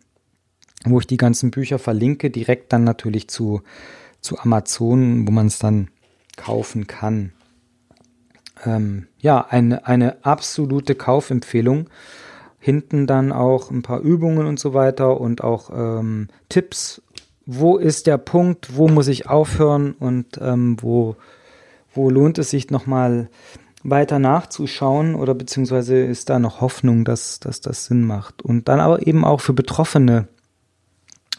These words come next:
gute, gute Tipps. Ja,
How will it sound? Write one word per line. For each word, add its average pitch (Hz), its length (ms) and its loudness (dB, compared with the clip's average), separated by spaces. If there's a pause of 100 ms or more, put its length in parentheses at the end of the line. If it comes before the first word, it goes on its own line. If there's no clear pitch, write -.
gute, 107 520 0 (500)
gute - 280 -12
Tipps. - 480 -10 (720)
Ja, - 220 -8